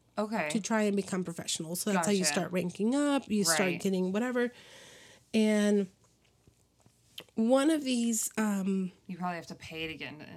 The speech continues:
Speaker 1: into those
Speaker 2: Oh, yeah.
Speaker 1: tournaments. Yeah.
Speaker 2: You have to pay. You have to pay the coach and the staff that goes
Speaker 1: Right,
Speaker 2: with
Speaker 1: right.
Speaker 2: you.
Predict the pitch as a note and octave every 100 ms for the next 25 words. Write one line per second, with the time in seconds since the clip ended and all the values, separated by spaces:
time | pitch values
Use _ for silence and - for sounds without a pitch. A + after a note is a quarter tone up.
0 | - - F3 - - D#4 D#4 G#3+ F3 E3
1 | E3 F#3+ E3+ F3+ - E3 A#3 B3 A#3 -
2 | A3+ G#3 G#3+ G#3+ G3+ G#3 F#3 - - B3
3 | A#3+ - G#3+ F#3+ - G#3 G#3 - G3+ G3
4 | F3 G#3+ C4 A#3+ F3 B3+ C4 B3+ B3